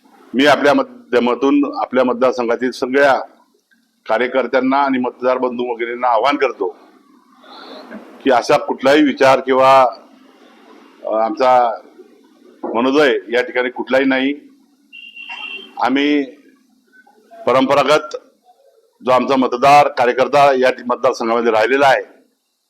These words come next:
सगळा समावेशक सगळे समाज आमच्या सोबत या ठिकाणी मोठमोठ्या श-, गावांमध्ये पिंपळगाव असेल, नगरदेवळा असेल, कसगाव असेल, गोडगाव असेल, वाडे असेल, अनेक गावं, पाचोरा, भडगाव शहर असेल,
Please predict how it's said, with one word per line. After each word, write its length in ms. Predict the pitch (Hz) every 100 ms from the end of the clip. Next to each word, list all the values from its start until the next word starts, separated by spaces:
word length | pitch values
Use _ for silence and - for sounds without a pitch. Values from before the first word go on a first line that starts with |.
| _ _ _ _
सगळा 320 | - 117 135
समावेशक 800 | 139 127 131 135 135 135 156 151
सगळे 320 | - - 123 135
समाज 360 | 127 135 151
आमच्या 240 | 147 131 131
सोबत 340 | 127 123 127
या 80 | 131
ठिकाणी 360 | 127 120 127
मोठमोठ्या 540 | 131 123 117 123 131 127 -
श-, 120 | - _ _ _ _
गावांमध्ये 420 | 98 113 135 127 123
पिंपळगाव 560 | 123 120 113 127 131
असेल, 220 | 120 131 117
नगरदेवळा 440 | 110 117 123 127
असेल, 380 | 117 127 127 120 113 _ -
कसगाव 380 | 110 117 131 127
असेल, 320 | 120 127 120
गोडगाव 400 | 113 117 123 123
असेल, 200 | 113 120
वाडे 220 | 120 123
असेल, 180 | 123 127
अनेक 260 | 131 180 151
गावं, 340 | 127 101 85 - _ _
पाचोरा, 300 | 104 127 123
भडगाव 300 | 123 110 123
शहर 260 | - 139 147
असेल, 280 | 131 98